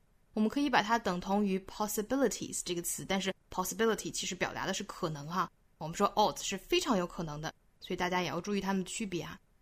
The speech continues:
我们来看一个例句，比如说，“今天很有可能下雨”，就是“The odds are that it will rain today”，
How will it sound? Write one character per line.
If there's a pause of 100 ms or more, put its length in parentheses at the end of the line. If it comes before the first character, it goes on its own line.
我
们
来
看
一
个
例
句，
比
如
说 (320)
，“今
天
很
有
可
能
下
雨”，
就
是 (200)
“The
odds
are (180)
that
it
will
rain
today”，